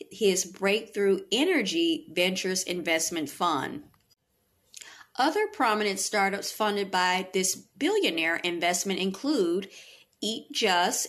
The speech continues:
egg substitutes made from plant proteins, Perfect Day Food, which is lab-grown dairy products, and Not Co,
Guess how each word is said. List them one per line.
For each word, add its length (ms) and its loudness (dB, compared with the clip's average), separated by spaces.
egg 200 2
substitutes 920 -4
made 260 0
from 200 -6
plant 340 -4
proteins, 720 -4
Perfect 480 -6
Day 220 -2
Food, 520 -4
which 220 -4
is 160 -6
lab-grown 760 -2
dairy 300 -2
products, 760 -4
and 280 -4
Not 340 -2
Co, 600 0